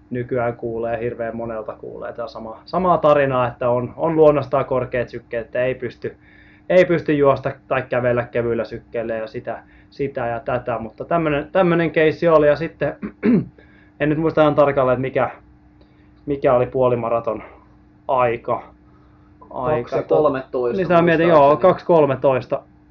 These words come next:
Speaker 1: Kaksi kolmetoista taisi olla, tota. Katsotaan tosta.
Speaker 2: Joo.
Speaker 1: Joo, maraton aika oli neljä kolme neljä ja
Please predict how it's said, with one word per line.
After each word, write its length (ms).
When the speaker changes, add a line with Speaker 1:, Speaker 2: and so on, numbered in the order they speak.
Speaker 1:
Kaksi 300
kolmetoista 680
taisi 240
olla, 300
tota. 260
Katsotaan 460
tosta. 220
Speaker 2:
Joo. 140
Speaker 1:
Joo, 120
maraton 460
aika 240
oli 120
neljä 220
kolme 300
neljä 400
ja 180